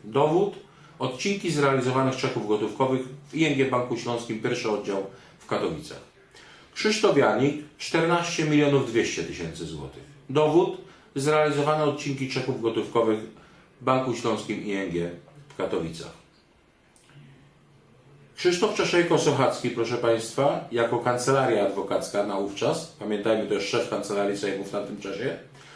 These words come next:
trzy miliony siedemset tysięcy, w tym nierozliczonych dwieście tysięcy.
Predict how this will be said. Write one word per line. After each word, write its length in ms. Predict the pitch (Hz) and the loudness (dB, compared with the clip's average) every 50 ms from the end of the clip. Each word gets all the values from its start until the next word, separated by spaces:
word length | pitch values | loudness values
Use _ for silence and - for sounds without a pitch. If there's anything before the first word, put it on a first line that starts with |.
| - - - - - - | -20 -20 -20 -20 -18 -10
trzy 220 | - - - 202 | -4 0 0 2
miliony 320 | 226 220 196 185 170 156 - | 4 6 6 6 6 6 4
siedemset 460 | 156 147 160 156 - 147 143 - - | 4 4 4 4 4 4 2 2 2
tysięcy, 600 | 135 - 135 139 143 143 139 - 143 139 143 139 - - - - - - - | 2 4 4 4 4 2 2 4 4 4 4 2 -2 -8 -18 -20 -20 -20 -20
w 80 | - - | -6 -2
tym 120 | - 160 | 0 2
nierozliczonych 680 | 160 156 156 151 143 135 131 139 131 - 131 131 120 107 | 4 4 6 6 4 4 2 0 2 2 2 2 2 0
dwieście 380 | 101 104 107 98 - - 92 87 | 2 2 2 2 2 0 -4 -4
tysięcy. 460 | 87 87 80 - 82 73 - - - | -4 -4 -6 -6 -8 -10 -12 -14 -16